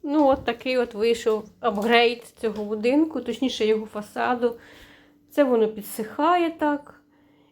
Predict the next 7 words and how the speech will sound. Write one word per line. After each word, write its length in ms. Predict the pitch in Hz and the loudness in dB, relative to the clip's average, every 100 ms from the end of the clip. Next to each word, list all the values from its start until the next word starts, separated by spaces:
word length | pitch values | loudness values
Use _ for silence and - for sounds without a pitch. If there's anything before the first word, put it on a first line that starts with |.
| _ - | _ -8
і 420 | 226 226 220 214 214 _ _ _ _ _ - | -4 2 2 2 -2 _ _ _ _ _ -6
вже 220 | 220 220 | 2 4
набагато 440 | 214 214 220 214 | 4 2 0 -2
краще 380 | 214 214 220 226 | 0 0 0 -2
виглядає, 560 | 214 214 220 214 208 202 | -2 0 0 0 0 0
ніж 240 | 202 208 | -2 -2
до. 320 | 214 285 370 | 2 2 2